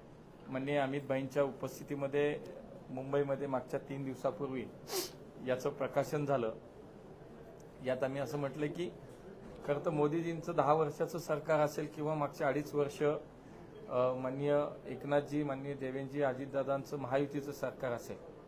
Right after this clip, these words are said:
त्यापूर्वी या राज्यामध्ये दोन हजार चौदा ते एकोणीस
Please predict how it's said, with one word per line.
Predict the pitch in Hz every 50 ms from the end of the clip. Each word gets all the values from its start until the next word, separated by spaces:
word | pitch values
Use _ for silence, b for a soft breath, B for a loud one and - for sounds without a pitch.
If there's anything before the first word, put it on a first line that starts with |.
| - - - - - - - - - - - - - - - - - - - -
त्यापूर्वी | - 151 151 156 165 165 151 151 160 165 156
या | 156 156 156
राज्यामध्ये | 151 147 139 143 156 156 151 151 151 160 160 160 160 156 - -
दोन | - - - 139 143 147
हजार | 139 139 156 156
चौदा | 156 - 139 135 135 151 151
ते | 151 156 165
एकोणीस | 147 131 - - 147 139 120 104 - -